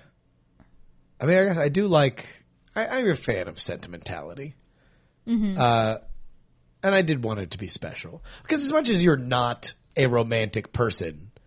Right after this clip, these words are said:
Speaker 1: you are not without an appreciation for effort.
Speaker 2: No, totally.
Speaker 1: You know, like, so I think effort was, was going to be a big,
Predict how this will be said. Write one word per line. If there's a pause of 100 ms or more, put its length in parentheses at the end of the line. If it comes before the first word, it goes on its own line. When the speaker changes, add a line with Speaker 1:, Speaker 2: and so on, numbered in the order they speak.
(960)
Speaker 1:
you
are
not
without
an
appreciation
for
effort. (580)
Speaker 2:
No, (100)
totally. (120)
Speaker 1:
You
know, (160)
like,
so
I
think (240)
effort (800)
was,
was
going
to
be
a
big,